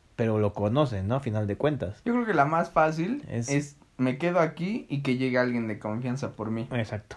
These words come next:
Speaker 1: eso puede ser.
Speaker 2: O
Speaker 1: Ya
Speaker 2: sea,
Speaker 1: si se enojaron.
Speaker 2: güey, le hablo a mi papá, a mi hermano, a mi hermana, a mi mejor amigo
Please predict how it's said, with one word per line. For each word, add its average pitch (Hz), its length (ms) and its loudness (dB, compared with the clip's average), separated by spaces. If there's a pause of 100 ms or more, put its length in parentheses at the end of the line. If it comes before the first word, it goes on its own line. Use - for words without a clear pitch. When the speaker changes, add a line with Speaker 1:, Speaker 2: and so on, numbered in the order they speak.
Speaker 1:
eso 135 220 -2
puede 104 200 4
ser. 95 220 -6
Speaker 2:
O 110 80 -2
Speaker 1:
Ya 127 100 8
Speaker 2:
sea, 143 100 6
Speaker 1:
si 139 60 0
se 131 40 2
enojaron. 113 360 2
Speaker 2:
güey, 113 100 2
le 151 80 4
hablo 170 240 4
a 151 40 2
mi 139 200 2
papá, 147 600 4
a 117 120 -2
mi 123 340 -2
hermano, 143 560 0
a 131 80 2
mi 120 140 0
hermana, 127 760 0
a 113 60 -4
mi 123 160 0
mejor 127 340 0
amigo 143 540 0